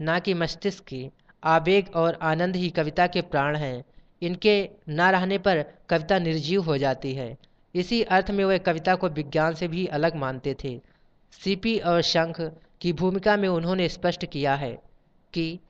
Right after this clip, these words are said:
इन्वर्टेड कॉमा, "कविता विज्ञान का प्रतिलोम है।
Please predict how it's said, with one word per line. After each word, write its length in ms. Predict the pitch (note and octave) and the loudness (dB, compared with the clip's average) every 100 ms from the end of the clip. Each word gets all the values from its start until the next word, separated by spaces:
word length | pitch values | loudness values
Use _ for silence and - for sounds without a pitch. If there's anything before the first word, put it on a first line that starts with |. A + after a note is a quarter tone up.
| _ _ | _ _
इन्वर्टेड 340 | D#3+ E3 E3+ F#3 | -4 -2 -2 0
कॉमा, 380 | E3 D#3 E3 F#3+ - _ _ _ - _ _ _ _ _ | 0 0 -4 -6 -14 _ _ _ -20 _ _ _ _ _
"कविता 320 | G3 F#3+ G3+ A#3 | 2 2 4 0
विज्ञान 560 | F3+ F3+ D3 F#3+ G#3 | 0 -2 2 4 2
का 340 | G#3 G#3+ G#3 G3+ - - | 2 0 0 -6 -16 -4
प्रतिलोम 540 | F#3+ G3 F3 C#3+ D3+ | -2 2 2 2 0
है। 240 | C#3 A#2+ | -4 -10